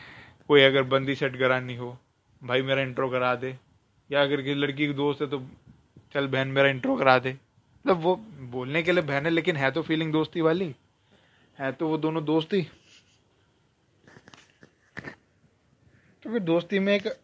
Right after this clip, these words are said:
मतलब, एक विश्वास होता है, एक भरोसा जुड़ा होता है,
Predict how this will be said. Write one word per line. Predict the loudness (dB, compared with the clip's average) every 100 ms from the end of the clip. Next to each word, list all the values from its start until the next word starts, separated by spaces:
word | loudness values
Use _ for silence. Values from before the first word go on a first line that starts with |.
| 0
मतलब, | 2 2
एक | -2 -4
विश्वास | -8 -2 6 8 6 2
होता | 2 4 4
है, | 4 2 2 0 _ _ _ _ _ _ _ _ _ _ -12
एक | -12 -8
भरोसा | -2 -2 0 -2 -4
जुड़ा | -6 4 6
होता | 6 2 -2
है, | -8 -10